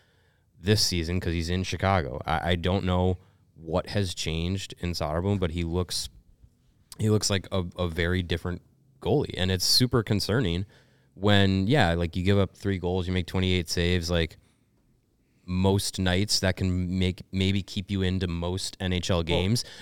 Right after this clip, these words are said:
Speaker 1: but
Speaker 2: yeah.
Speaker 1: you have to have the team in front of you show up as well. So when he looks shaky and his best effort is a, is allowing three goals against the Predators, you have to make up for that as the team in front of him, the, the, the other eighteen skaters. And when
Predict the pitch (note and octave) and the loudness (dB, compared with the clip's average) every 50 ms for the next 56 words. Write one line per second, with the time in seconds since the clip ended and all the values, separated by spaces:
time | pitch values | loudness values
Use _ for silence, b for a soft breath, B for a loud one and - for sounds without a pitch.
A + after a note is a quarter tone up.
0 | B - - G2+ G2+ G2+ F#2+ A2+ G#2+ G#2 - A2+ G2+ G#2+ G2 F#2 F2+ F2+ - - | B -4 0 2 2 4 4 4 4 2 2 2 2 2 2 2 0 -2 0 0
1 | G2 F#2 F2+ E2+ - - F#2 G2+ G2+ F2 E2+ E2+ E2 - - - F#2 F2 F2 E2+ | 2 2 0 -2 -2 -2 -2 0 0 0 -2 -4 -6 -6 -4 -2 0 2 2 0
2 | E2 - E2+ D#2 D#2+ D#2+ E2+ F2+ D#2 - - b b b b b b b - - | -2 -2 -6 -6 -4 -2 -2 -2 -2 -4 -6 b b b b b b b -4 0
3 | - A2 G2 F2+ F2 F2 F2 F2 F2 E2+ D#2 G2+ A2 A#2 A#2+ A2 - - - - | 2 4 4 4 4 2 2 0 0 0 0 2 4 6 6 6 4 2 0 -2
4 | F2+ E2+ D2+ - F2 F2 F#2+ G2+ A#2 - - - F2+ F2 F2 G2+ F#2 E2 D#2+ F2+ | -2 -2 -2 -4 -4 -4 -2 -4 -4 -6 -6 -4 -2 -2 0 0 -2 -2 0 0
5 | F#2+ F#2 - - - F#2+ F#2+ - - F2+ F2 - F2+ E2+ F2+ F2 E2 _ _ - | 0 0 0 -2 -2 -2 -2 -2 -4 -6 -4 -4 -4 -4 -4 -6 -6 _ _ -8
6 | F#2+ F2 D#2+ E2+ D#2 - - F2+ F2 F2 E2+ E2 F2+ F#2 F2+ F2+ - - F#2 F2 | -8 -6 -6 -8 -10 -10 -8 -6 -4 -2 -2 -2 -2 -4 -4 -6 -6 -6 -4 -4
7 | E2+ E2+ E2+ E2+ F2 E2+ F2 E2 F2 E2+ - - - - - F#2 F#2+ F2 D2+ D#2 | -2 -2 0 0 -2 -2 -4 -4 -6 -6 -8 -10 -8 -4 -2 0 0 0 -2 -4
8 | D2 D#2+ F#2 - B B B B B B B B B B B _ - - F#2 G#2+ | -6 -6 -6 -6 B B B B B B B B B B B _ -8 -2 2 2
9 | G#2 G#2+ A2 A2+ - - G#2+ G#2 G2+ G2 - G2 G2 - - F#2 E2+ E2 D#2 D#2+ | 4 4 4 4 2 2 2 2 2 2 2 0 -2 -2 -2 -2 0 0 0 0
10 | E2 C#2+ D#2+ D#2+ D#2+ D#2+ F2 E2+ - - F#2 F2 F2 F2 F2 - - G2 G2 E2+ | 0 0 -2 -2 -2 -4 -6 -6 -2 -2 0 0 0 0 -2 -2 0 0 0 0
11 | D2+ D2 D2+ D2+ D2 D2+ E2 D#2+ - D2+ - D#2+ F2+ F2 E2 F2 F2 D#2 E2 E2+ | -2 -4 -4 -4 -4 -4 -4 -4 -6 -6 -4 -2 -2 0 0 0 0 -2 -2 -4
12 | - - F2 E2 - - - F#2 F#2+ E2 D#2 D#2 - - E2 E2 E2 F2 F2 E2 | -4 -6 -6 -6 -6 -4 -2 0 0 0 0 -4 -4 -4 -4 -4 -2 0 0 0
13 | D#2+ | -2